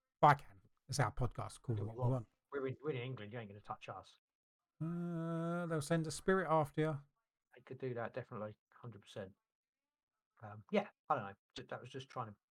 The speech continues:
Speaker 2: put my something in.
Speaker 1: So, uh, Ozark Howler, is it just like a, what's
Speaker 2: It
Speaker 1: it
Speaker 2: is what
Speaker 1: called?
Speaker 2: it
Speaker 1: A,
Speaker 2: is.
Speaker 1: a pack of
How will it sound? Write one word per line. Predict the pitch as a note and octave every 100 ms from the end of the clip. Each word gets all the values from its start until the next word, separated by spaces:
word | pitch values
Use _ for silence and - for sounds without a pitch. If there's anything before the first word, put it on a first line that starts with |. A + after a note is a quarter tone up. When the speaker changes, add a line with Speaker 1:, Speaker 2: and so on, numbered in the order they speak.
| _ _ _ _ _ _ -
Speaker 2:
put | B2
my | B2 A2 - _ _ _ _ _ _ _
something | A2 - G2+ G2 _ -
in. | G#2 G#2
Speaker 1:
So, | - D#3+
uh, | F#3 -
Ozark | F#3 F3 D#3 D3
Howler, | E3+ C#3+ A#2+ A#2 - -
is | C3+
it | D3
just | - C#3+ - -
like | C#3+ C3+ -
a, | C3+ B2 A2+ - _ _ _ _ _ _ _ _ _ _ _ _ _ _ _
what's | - -
Speaker 2:
It |
Speaker 1:
it | A#3+
Speaker 2:
is |
what | C#3+ C3
Speaker 1:
called? | C3
Speaker 2:
it | -
Speaker 1:
A, | -
Speaker 2:
is. | -
Speaker 1:
a |
pack | - F#3 D3
of | E3